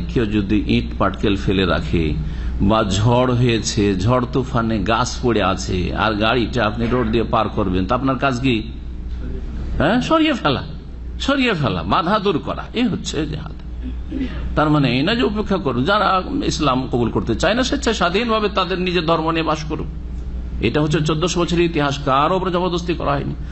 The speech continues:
ওমর রাদিয়াল্লাহু তাআলা আনহু প্যালেস্টাইনে বিজয় লাভ করলেন এবং সেখানে তিনি সশরীরে গেলেন, তিনি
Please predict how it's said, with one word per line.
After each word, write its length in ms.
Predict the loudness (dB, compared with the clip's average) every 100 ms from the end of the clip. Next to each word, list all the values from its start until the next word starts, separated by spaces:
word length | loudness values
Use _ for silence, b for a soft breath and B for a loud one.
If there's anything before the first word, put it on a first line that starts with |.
| B B
ওমর 280 | 0 4 4
রাদিয়াল্লাহু 580 | 4 4 4 4 4 2
তাআলা 280 | 0 0 0
আনহু 260 | 2 2 0 -2 B B B
প্যালেস্টাইনে 760 | -2 2 2 0 0 2 2 2 2
বিজয় 360 | 2 2 2
লাভ 160 | 2 0 -2
করলেন 360 | 0 2 0 0
এবং 220 | 0 0 0
সেখানে 480 | 0 0 2 2 2 2
তিনি 200 | 2 2 2
সশরীরে 680 | 0 0 2 2 2 0 0
গেলেন, 300 | 2 2 0
তিনি 300 | 0 0 0